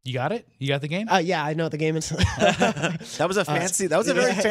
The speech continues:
Speaker 1: Does it take
Speaker 2: yeah,
Speaker 1: place
Speaker 2: ju-,
Speaker 1: underwater?
Speaker 2: just <laughs> is it the remake of Echo the Dolphin?
Speaker 3: <laughs>
Speaker 2: Um,
Speaker 3: Right.
Speaker 2: um,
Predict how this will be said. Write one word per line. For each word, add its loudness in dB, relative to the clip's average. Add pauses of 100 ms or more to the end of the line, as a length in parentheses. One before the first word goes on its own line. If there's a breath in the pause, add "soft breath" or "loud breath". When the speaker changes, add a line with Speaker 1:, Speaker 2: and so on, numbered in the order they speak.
Speaker 1:
Does 0
it -8
take 2
Speaker 2:
yeah, -4
Speaker 1:
place 2
Speaker 2:
ju-, 0
Speaker 1:
underwater? 2
Speaker 2:
just -2
<laughs> -20
is -2
it -2
the -2
remake -4
of -4
Echo -2
the -4
Dolphin? -12
Speaker 3:
<laughs> 8
Speaker 2:
Um, 4
Speaker 3:
Right. 2
Speaker 2:
um, -4